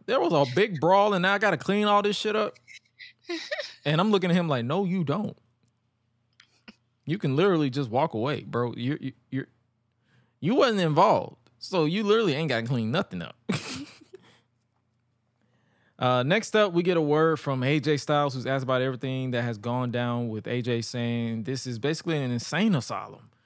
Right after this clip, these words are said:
Speaker 1: before saying that despite all that he's focused on winning, not even a meter hitting this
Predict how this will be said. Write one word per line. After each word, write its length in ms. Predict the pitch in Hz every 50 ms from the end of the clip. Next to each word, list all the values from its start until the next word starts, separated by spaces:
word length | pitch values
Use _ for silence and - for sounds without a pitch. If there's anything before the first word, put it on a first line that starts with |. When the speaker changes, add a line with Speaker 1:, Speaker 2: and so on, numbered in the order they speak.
| _ _ _ _ -
Speaker 1:
before 260 | 120 110 135 139 131
saying 280 | - - 147 147 147 135
that 160 | 131 123 101
despite 340 | 113 - - - 151 151 - -
all 320 | 139 151 160 165 170 165
that 160 | 160 160 151
he's 220 | 151 156 156 143 -
focused 500 | - - 151 160 143 143 127 120 - - - _ _ -
on 280 | - 135 131 123 117
winning, 340 | 131 151 143 123 107 95 98 - _ _ _ _ _ _ -
not 240 | 127 147 170 196 190
even 300 | - 190 190 185 175 180 - 143
a 160 | 135 127 123
meter 560 | 123 135 175 233 254 220 139 104 92 95 - _ _ _ _ _ _ _ _ _ _
hitting 540 | - 147 196 208 220 214 208 196 175 139
this 200 | - 165 165 147